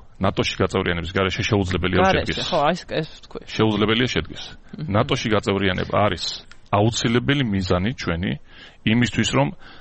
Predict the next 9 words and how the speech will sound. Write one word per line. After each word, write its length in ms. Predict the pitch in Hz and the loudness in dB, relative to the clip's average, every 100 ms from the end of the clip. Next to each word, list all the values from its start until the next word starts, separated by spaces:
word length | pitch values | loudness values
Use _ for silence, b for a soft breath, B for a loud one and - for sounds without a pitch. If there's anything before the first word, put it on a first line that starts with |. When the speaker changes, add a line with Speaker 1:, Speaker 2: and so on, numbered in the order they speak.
| B | B
Speaker 1:
დავიბრუნოთ 640 | 92 107 107 113 120 139 | 2 4 4 2 2 -2
საკარგული 500 | - 107 101 101 107 | -4 -2 -2 -2 -4
ტერიტორიები. 680 | 101 87 - - - - B B | -2 -4 -4 -6 -8 -16 B B
რას 240 | - 92 117 | 0 2 2
გულისხმობთ 520 | 98 80 - - - | 0 -4 -6 -12 -8
და 120 | - | -2
ძალიან 300 | 123 101 98 | 0 0 0
მკაფიოდ 320 | 98 101 107 104 | -2 -4 -4 -6
ავხსნი. 300 | - - | -8 -12